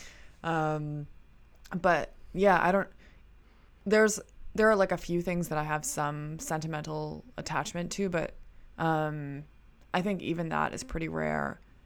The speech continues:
And I think it would take, like, a lot for me to really miss something that I threw out. So,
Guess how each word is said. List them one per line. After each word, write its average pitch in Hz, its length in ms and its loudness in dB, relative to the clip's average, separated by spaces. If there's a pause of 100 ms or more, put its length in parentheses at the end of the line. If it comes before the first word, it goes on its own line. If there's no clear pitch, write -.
(120)
And 165 320 0
I 165 40 0
think 170 180 -2
it 175 40 2
would 160 160 0
take, 156 200 -6
like, 151 160 -6
a - 60 -6
lot 147 500 -2
for - 180 -10
me 143 220 -8
to - 420 -6
really 69 220 -6
miss 57 240 -8
something 76 520 -8
that 62 120 -8
I - 80 -8
threw - 200 -12
out. - 200 -12 (880)
So, - 240 4